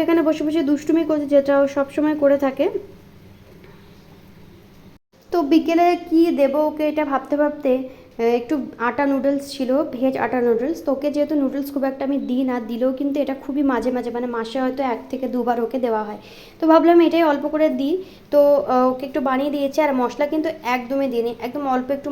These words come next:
মশলা দিয়েছি, আর অর্ধেকটা কিন্তু নুডলস দিয়ে দিয়েছি। ছোটো মানুষ ক-, বেশি তো খেতে পারবে না। তো এরকম নুডলস কিন্তু মেয়ে আমার নিজে নিজে হাত দিয়ে খেতে পারে, বাকি খাবার কিন্তু ওকে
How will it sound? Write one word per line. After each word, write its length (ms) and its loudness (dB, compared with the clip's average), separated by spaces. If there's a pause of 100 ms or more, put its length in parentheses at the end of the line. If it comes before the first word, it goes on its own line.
মশলা 340 -4
দিয়েছি, 280 2 (340)
আর 100 -4 (480)
অর্ধেকটা 440 -10
কিন্তু 180 -6 (100)
নুডলস 320 -4
দিয়ে 140 -4
দিয়েছি। 200 -6 (100)
ছোটো 180 -4 (120)
মানুষ 200 -4 (120)
ক-, 120 -8 (300)
বেশি 240 -2
তো 120 4
খেতে 260 4
পারবে 260 4
না। 60 -2 (500)
তো 60 0 (160)
এরকম 260 6 (100)
নুডলস 420 0
কিন্তু 260 2 (140)
মেয়ে 240 2
আমার 220 6
নিজে 240 2
নিজে 220 2
হাত 200 2
দিয়ে 200 0
খেতে 240 -2
পারে, 140 -2 (120)
বাকি 180 -6 (100)
খাবার 200 -2 (100)
কিন্তু 260 -2 (600)
ওকে 140 -8